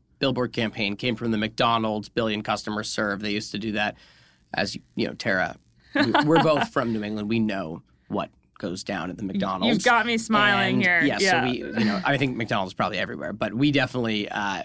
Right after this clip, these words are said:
Speaker 1: rem-, I remember they sort of said a billion customers served and had that sort of counter. So that was the creative inspiration. But the reason we've been able to offer such lucrative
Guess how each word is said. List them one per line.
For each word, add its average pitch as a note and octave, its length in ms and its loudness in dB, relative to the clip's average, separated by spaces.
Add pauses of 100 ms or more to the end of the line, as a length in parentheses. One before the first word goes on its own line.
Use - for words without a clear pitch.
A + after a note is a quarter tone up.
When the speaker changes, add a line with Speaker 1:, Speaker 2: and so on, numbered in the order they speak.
Speaker 1:
rem-, A#2 340 0
I A#2 100 4
remember A#2 560 2
they G#2 140 -2
sort G#2 220 -2
of F#2 140 -8
said G#2 200 -4
a - 20 -8
billion A2+ 320 0
customers G#2+ 460 -4
served G2+ 260 0
and G2+ 80 -4
had G2+ 180 -2
that F#2 200 -2
sort G2 140 -6
of - 60 -12
counter. G2+ 460 -4
So - 160 -4
that A2 180 0
was A2 140 -4
the G2 260 -2 (260)
creative C#3 380 2
inspiration. G2 680 -4
But A2+ 180 -8
the B2+ 280 -4 (120)
reason F3+ 380 4
we've C3+ 180 0
been B2+ 100 -2
able A2 220 -2
to - 160 -4
offer A#2 320 0
such - 320 -4 (560)
lucrative C#3 600 2